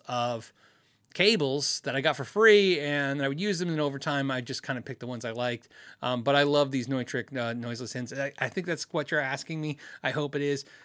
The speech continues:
Um, if you wanna know over Switchcraft, super expensive. Uh, you know, I can't speak to that. I can tell you this without a s-, uh, without any hesitation in my voice, uh, that if I, all my cables are gone tomorrow, I would definitely be buying,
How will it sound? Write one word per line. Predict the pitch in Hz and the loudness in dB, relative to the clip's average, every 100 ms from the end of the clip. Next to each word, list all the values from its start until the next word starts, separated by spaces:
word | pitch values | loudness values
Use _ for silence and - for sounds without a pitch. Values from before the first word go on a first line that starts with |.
| - | -8
Um, | 120 123 117 98 _ | -6 -4 -6 -10 _
if | 120 131 | -10 -4
you | |
wanna | 131 123 | -4 -2
know | 123 | -4
over | 120 120 | -4 -6
Switchcraft, | - 127 - 123 117 _ _ _ _ - | -6 -6 -4 -4 -4 _ _ _ _ -8
super | - 220 202 | 0 2 6
expensive. | 190 - 170 165 - 165 143 - _ _ _ _ _ - | 4 4 -2 -2 0 0 -2 -6 _ _ _ _ _ -8
Uh, | 143 135 131 131 _ _ _ _ | -4 0 -2 -4 _ _ _ _
you | 143 127 | -8 -6
know, | 120 | -6
I | |
can't | 117 156 139 | -6 -8 -8
speak | - 135 | -8 -10
to | - 127 123 - 110 - - | -6 -8 -8 -14 -20 -20 -12
that. | 131 123 123 - - - | -4 -4 -4 -10 -14 -2
I | 143 | -2
can | 156 143 | 0 -2
tell | 160 | 0
you | 147 143 | 2 2
this | 131 123 | 0 -2
without | 139 123 123 | -2 -2 -2
a | |
s-, | 120 - 143 | -4 -10 -8
uh, | |
without | 131 123 127 131 | -6 -2 -2 -2
any | 143 143 139 - - - - - | -2 -2 -4 -8 -20 -20 -20 -6
hesitation | 156 143 139 135 139 | -4 -2 -2 -2 0
in | |
my | 127 | 0
voice, | 117 135 123 - - - _ - | 0 0 -2 -6 -20 -20 _ -6
uh, | 127 120 - | -2 0 -2
that | 127 127 | -4 -2
if | 127 143 | 0 0
I, | 131 131 131 | 2 2 0
all | - 220 | 4 6
my | 233 | 6
cables | 214 214 175 | 6 6 6
are | |
gone | 170 170 | 4 4
tomorrow, | 160 160 165 165 - | 6 8 10 6 4
I | 151 | 2
would | 147 135 | 4 2
definitely | 147 156 147 | 0 2 0
be | 139 | 0
buying, | 127 127 127 123 | 0 2 2 -2